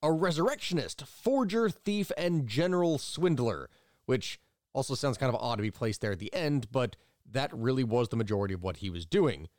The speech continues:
was swindling people out of both their money as well as their life. He was purportedly a man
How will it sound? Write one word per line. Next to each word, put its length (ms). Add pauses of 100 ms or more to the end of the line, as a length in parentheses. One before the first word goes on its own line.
(380)
was 120
swindling 560
people 420 (560)
out 140
of 60
both 180
their 80
money 400
as 260
well 220
as 80
their 180
life. 480 (340)
He 140
was 260
purportedly 680
a 220
man 520